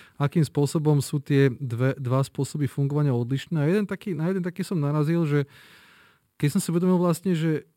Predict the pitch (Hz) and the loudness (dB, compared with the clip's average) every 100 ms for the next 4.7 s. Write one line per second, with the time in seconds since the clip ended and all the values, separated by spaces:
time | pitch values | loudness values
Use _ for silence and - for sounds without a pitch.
0 | _ - 127 127 - _ 156 180 - 180 | _ -4 -2 -2 -4 _ -2 -2 -2 -6
1 | 147 160 190 156 127 151 180 175 110 101 | -4 -2 0 0 0 0 2 0 0 -6
2 | - - 123 147 139 - 147 185 185 131 | -12 -8 2 2 2 0 2 6 6 6
3 | 95 110 127 - 123 113 107 120 110 117 | 2 -2 -4 -4 -4 -4 -4 -8 -6 -6
4 | 117 131 - - - 147 143 | -6 -10 -16 -20 -14 -10 -8